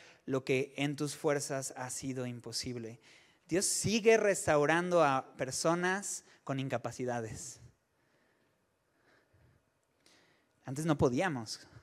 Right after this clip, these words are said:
dejar esto, pero ahora el Señor puede hacerlo. Entonces, vamos a resumir todo esto. Jesús, o un hombre cojo sanado en el nombre de Jesús. Bueno, la Biblia nos muestra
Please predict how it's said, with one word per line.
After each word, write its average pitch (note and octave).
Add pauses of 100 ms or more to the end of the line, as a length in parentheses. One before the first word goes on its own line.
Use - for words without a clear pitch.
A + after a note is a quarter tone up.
(200)
dejar B2
esto, A2+
pero A#2+
ahora B2
el C#3
Señor C3+
puede C3
hacerlo. C#3+ (300)
Entonces, F#3 (180)
vamos F#3
a A3
resumir G3+
todo F3
esto. C#3+ (1080)
Jesús, G#3+ (420)
o D3
un F#3+
hombre G#3+
cojo A3
sanado G3+
en F#3+
el D#3+
nombre D#3
de C3
Jesús. - (580)
Bueno, D#3+
la D3+
Biblia G#3
nos E3+
muestra F#3